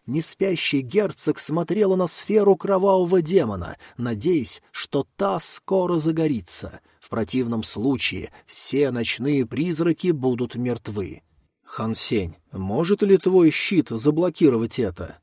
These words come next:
Сила этого копья выглядит так, как будто оно принадлежит классу короля», сказал мужчина Хан Сенью. Он всё ещё исцелял свои раны.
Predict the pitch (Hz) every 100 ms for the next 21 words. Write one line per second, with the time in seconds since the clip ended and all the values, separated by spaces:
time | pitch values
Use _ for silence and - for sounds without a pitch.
0 | _ - - 104 123 151 151 156 156 151
1 | 120 107 123 156 113 104 139 170 170 165
2 | _ 117 160 - - 104 95 135 170 -
3 | 165 156 143 - 196 190 180 165 113 143
4 | - - 160 113 - 151 170 180 185 120
5 | 139 160 _ - - 101 98 131 110 95
6 | - - 175 160 - 151 - - 104 85
7 | - - _ _ 208 196 160 - - 190
8 | 196 175 - 190 185 180 - - - 165
9 | 151 156 - 147 143 135 127 113 92 92
10 | -